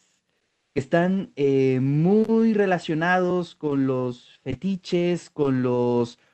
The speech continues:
robots, con toda esta vida digital. Eh, no sé qué opines, eh, a-, Adriana, sobre esta situación.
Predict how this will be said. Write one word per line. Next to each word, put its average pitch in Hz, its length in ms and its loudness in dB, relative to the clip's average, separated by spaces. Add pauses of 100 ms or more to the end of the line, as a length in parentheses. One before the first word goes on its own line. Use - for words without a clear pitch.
robots, 170 840 2 (340)
con 127 540 2
toda 160 200 2
esta 160 220 -2
vida 143 260 2
digital. 143 760 -2 (680)
Eh, 175 140 4
no 220 180 4
sé - 180 0
qué 349 100 4
opines, 143 640 -2
eh, 135 260 -6
a-, - 220 -10
Adriana, 135 420 2
sobre 123 240 0
esta 120 180 -2
situación. - 460 -10